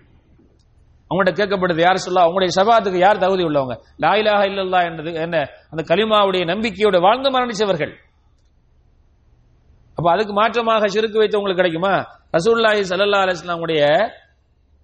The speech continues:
காலத்தில நாற்பத்தி ரெண்டு ஆண்டுகள் நபி அவர்களுக்கு தன் உயிரை அர்ப்பணித்தவர்கள், தன் வாழ்க்கையை அர்ப்பணித்தவங்க யாரு?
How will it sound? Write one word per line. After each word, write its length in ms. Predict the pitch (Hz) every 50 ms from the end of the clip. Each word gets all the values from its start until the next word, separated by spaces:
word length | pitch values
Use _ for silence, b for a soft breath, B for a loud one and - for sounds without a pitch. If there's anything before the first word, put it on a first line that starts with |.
| _ _ _ _ _ _ _ _ _ _
காலத்தில 580 | - 151 190 196 196 170 175 160 156 170 - - - _ _ _ _ _ _ _ _ _ _ _ _ _ _ _ _
நாற்பத்தி 480 | 160 185 220 240 - 254 262 262 254 254
ரெண்டு 240 | 247 247 240 233 233
ஆண்டுகள் 400 | 214 220 233 233 233 226 226 220
நபி 240 | 208 202 202 226
அவர்களுக்கு 720 | 220 214 214 208 202 208 208 202 180 180 214 208 175 131 - -
தன் 120 | - 170
உயிரை 340 | 202 196 196 233 240 226 220
அர்ப்பணித்தவர்கள், 840 | 214 208 190 180 175 190 220 214 208 180 196 185 170 156 135 113 92 - _ _ _ _ _ _ _
தன் 120 | - 165
வாழ்க்கையை 480 | 175 185 208 233 240 214 196 220 202 185
அர்ப்பணித்தவங்க 460 | 185 185 208 202 180 196 190 185 180
யாரு? 360 | 175 180 185 175 151 120 101